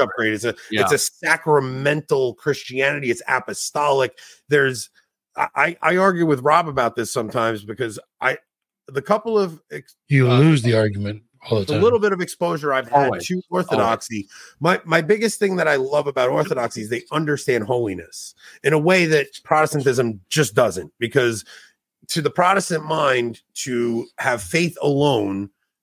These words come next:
Speaker 2: that you're saved by faith alone, there's almost a, it almost grinds your spiritual life at a halt at
Speaker 1: Yeah.
Speaker 2: that point, because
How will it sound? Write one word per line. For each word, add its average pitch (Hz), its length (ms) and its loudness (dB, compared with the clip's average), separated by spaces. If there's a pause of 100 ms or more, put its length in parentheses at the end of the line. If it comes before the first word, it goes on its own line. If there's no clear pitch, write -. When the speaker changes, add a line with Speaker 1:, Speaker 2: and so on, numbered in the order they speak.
Speaker 2:
that 131 160 2
you're 127 100 2
saved 156 260 0
by 143 120 4
faith 147 240 -6
alone, 143 340 -2
there's 123 160 -2
almost 196 400 0
a, 123 300 2 (340)
it 143 80 4
almost 214 280 2 (600)
grinds 156 500 2
your 147 100 0
spiritual 160 460 0
life 113 220 0
at - 40 -4
a 104 60 -2
halt - 360 0
at - 60 0
Speaker 1:
Yeah. 113 100 4
Speaker 2:
that 87 180 -2
point, 104 260 -4
because 117 400 0